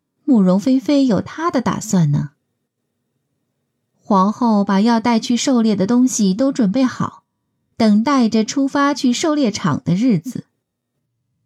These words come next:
可就在这个时候，宫里出了一件大事。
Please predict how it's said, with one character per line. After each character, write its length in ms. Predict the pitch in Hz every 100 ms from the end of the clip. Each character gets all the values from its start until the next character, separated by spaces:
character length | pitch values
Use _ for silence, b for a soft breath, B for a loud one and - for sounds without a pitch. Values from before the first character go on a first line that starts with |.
| _
可 160 | - 190
就 220 | 180 269
在 160 | 247 226
这 240 | 330 349
个 120 | 190
时 200 | 143 -
候， 320 | 143 160 135 - _ _ _ _ -
宫 300 | 349 359 277
里 180 | 180
出 240 | 170 - 320
了 100 | 254
一 140 | 196
件 240 | 247 294 294
大 260 | 381 240
事。 360 | - - 170